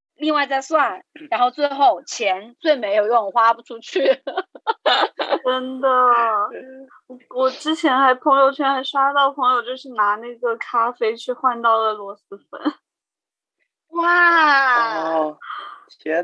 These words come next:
Speaker 3: 哪。
Speaker 1: 所以
Speaker 2: 真的好好用。
Speaker 3: 所以这种基本上都是成瘾性的东西，都是越到后面会越贵啊，比如像咖啡啊、酒精啊这类成瘾性强的，还有烟啊，
Speaker 2: 是的。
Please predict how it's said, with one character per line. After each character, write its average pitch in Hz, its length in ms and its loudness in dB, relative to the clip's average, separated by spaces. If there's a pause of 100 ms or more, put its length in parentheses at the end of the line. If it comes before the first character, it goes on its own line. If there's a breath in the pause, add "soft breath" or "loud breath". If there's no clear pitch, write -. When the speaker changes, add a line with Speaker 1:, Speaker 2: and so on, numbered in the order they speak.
Speaker 3:
哪。 175 240 4
Speaker 1:
所 349 100 2
以 339 120 4
Speaker 2:
真 349 100 2
的 339 260 4
好 285 280 4
好 302 240 4
用。 294 440 -6 (1000 loud breath)
Speaker 3:
所 - 120 4
以 233 40 2
这 233 140 -2
种 208 140 0
基 226 120 -6
本 202 80 4
上 208 120 4
都 208 100 2
是 214 160 -4
成 - 220 -8
瘾 131 260 -10
性 - 160 -4
的 151 80 0
东 143 160 -6
西， 143 200 -8
都 143 180 2
是 147 220 -4
越 165 180 4
到 135 100 2
后 139 220 -8
面 123 180 -8
会 131 140 -8
越 123 180 0
贵 120 300 2
啊， 95 100 2 (100)
比 104 80 -6
如 113 120 -4
像 123 120 -2
咖 117 260 2
啡 117 180 -2
啊、 107 160 2
酒 80 320 -14
精 104 200 -14
啊 104 200 -4 (320)
这 135 120 2
类 123 140 4
成 113 240 -6
瘾 107 160 -6
性 123 160 -12
强 90 300 -4
的， 98 200 2 (160 loud breath)
还 143 140 2
有 117 60 4
烟 123 360 0
啊， 123 140 2
Speaker 2:
是 117 40 -4
的。 - 220 -16